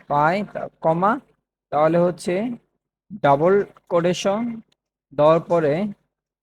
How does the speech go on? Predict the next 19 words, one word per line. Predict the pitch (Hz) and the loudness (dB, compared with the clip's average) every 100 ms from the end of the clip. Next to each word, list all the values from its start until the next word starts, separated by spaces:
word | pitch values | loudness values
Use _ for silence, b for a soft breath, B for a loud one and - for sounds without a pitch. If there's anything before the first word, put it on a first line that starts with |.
| _ _ | _ _
আমরা | 147 160 170 170 | -6 0 0 2
দিয়ে | 190 185 | 2 2
দিব | 175 185 | -2 -4
ক-, | 165 160 | -6 -6
কি? | 202 269 240 - _ _ _ _ _ _ _ _ _ - | -6 -6 -8 -14 _ _ _ _ _ _ _ _ _ -4
এ | 165 160 | -2 0
গ্রেড, | 143 104 - - _ _ _ | -2 -2 -8 -20 _ _ _
ঠিক | 190 220 | -4 -2
আছে? | 214 143 - _ _ _ _ _ _ _ - | -4 -8 -10 _ _ _ _ _ _ _ 2
তারপরে | 185 214 233 226 170 233 247 - - | 4 4 4 4 4 0 -4 -10 -4
আবার | 160 165 156 | 0 0 0
কমা | 170 175 170 | 0 2 2
দিয়ে | 220 277 254 _ _ _ _ _ _ _ | 0 -2 -8 _ _ _ _ _ _ _
আবার | 151 165 170 | 4 4 4
লিখবো | 180 165 175 165 | 2 0 2 4
আইএফ | 165 147 135 | 4 0 -6
if | 113 - _ _ _ | -10 -12 _ _ _
কেউ | 185 208 233 180 | 2 4 4 2
যদি | 165 143 | 0 0